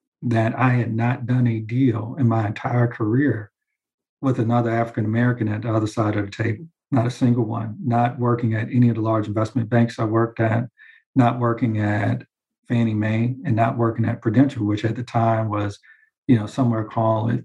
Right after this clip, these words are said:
thirty-five to forty billion dollars of A U M just on the real estate side.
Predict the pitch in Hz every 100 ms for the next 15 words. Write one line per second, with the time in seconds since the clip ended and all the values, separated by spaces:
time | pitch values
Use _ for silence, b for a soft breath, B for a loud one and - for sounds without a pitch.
0 | - - 117 110 - 104 104 98 120 113
1 | 107 110 110 110 101 104 104 104 104 104
2 | 107 110 107 107 104 117 113 104 - b
3 | b b - 135 120 120 104 101 123 113
4 | - 113 - - 110 -